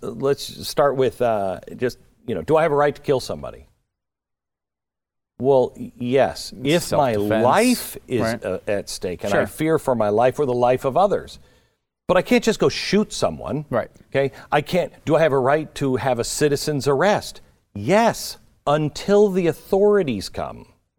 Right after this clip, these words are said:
Speaker 1: okay?
Speaker 2: Mm-hmm.
Speaker 1: Which I've given my power to the government, my rights to, to judge and have a jury system. I've given all of that to the government.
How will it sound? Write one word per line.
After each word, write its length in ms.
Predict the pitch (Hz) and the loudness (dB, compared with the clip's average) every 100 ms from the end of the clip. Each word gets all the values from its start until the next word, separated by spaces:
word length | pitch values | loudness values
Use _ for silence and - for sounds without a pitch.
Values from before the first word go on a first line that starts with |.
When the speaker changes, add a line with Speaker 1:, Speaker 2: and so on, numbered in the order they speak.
| _ - | _ -4
Speaker 1:
okay? 300 | 117 139 - | -2 -2 -4
Speaker 2:
Mm-hmm. 340 | 127 104 104 104 | -8 -6 -4 0
Speaker 1:
Which 240 | 151 - - | 0 -2 -2
I've 360 | 165 175 117 110 | 2 2 -2 -2
given 480 | 165 165 175 170 - _ _ | 0 0 -4 -4 -10 _ _
my 360 | - 123 151 170 | -4 0 2 0
power 580 | - 131 95 92 127 - - | -2 -2 0 -2 -4 -8 -10
to 160 | - 139 | -4 -2
the 80 | 117 | 0
government, 600 | 135 135 95 85 120 104 | 2 2 0 -6 -8 -4
my 320 | 113 156 190 | 0 2 2
rights 560 | 123 78 87 123 - - | 0 -2 -6 -10 -16 -10
to, 380 | 120 117 107 87 _ | -4 -4 -4 -8 _
to 120 | - 127 | -10 -8
judge 600 | 90 87 131 147 160 123 | -4 2 4 4 0 -6
and 200 | 85 - - | -8 -10 -10
have 260 | 95 120 123 | -2 0 0
a 60 | |
jury 440 | 92 107 123 143 147 | -2 -2 0 0 -2
system. 420 | 156 151 175 170 - - - | -6 -4 -6 -8 -16 -20 -14
I've 120 | 95 | -8
given 280 | - 208 208 | 4 4 6
all 180 | 143 113 | 4 2
of 80 | 92 | 0
that 300 | 98 107 - | -4 -8 -10
to 100 | 135 | -8
the 80 | 117 | -8
government. 560 | 90 170 165 98 69 | 0 2 2 0 -10